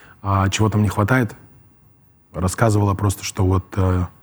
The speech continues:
в каком состоянии людей привозят, а, чего нехватка и так далее.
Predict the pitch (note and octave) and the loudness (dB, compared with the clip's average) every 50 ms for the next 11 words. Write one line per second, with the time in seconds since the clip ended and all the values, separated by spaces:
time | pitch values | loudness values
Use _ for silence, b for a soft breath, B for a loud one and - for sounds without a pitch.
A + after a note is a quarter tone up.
0 | b b b b b b _ - - - - A1+ - _ _ _ _ _ _ - | b b b b b b _ -20 -20 -20 -20 -20 -20 _ _ _ _ _ _ -16
1 | - - - - A2+ - C3+ A#2+ G#2+ - A2 F#2 - A#2+ A#2 A2 G#2 G2+ G#2 A2 | -12 -4 0 0 2 2 2 0 0 -2 -4 -2 0 2 2 4 2 2 2 2
2 | B2+ B2 A2 A#2 A2+ G#2+ A2 A2 G2 G#2 F#2+ - - - _ b b b b b | 2 0 2 0 0 0 0 0 0 0 -2 -4 -8 -20 _ b b b b b
3 | b b b - G#2 G2 G2 F#2+ - G#2+ G#2+ G#2+ G#2+ G#2 G2 - A2+ A2 - - | b b b -6 -2 -2 -2 0 0 2 2 2 2 2 0 0 0 -2 0 -2
4 | G#2+ F#2+ G#2 G2+ G2 G2 F#2+ F#2 F2 | -4 0 0 0 2 2 0 0 -2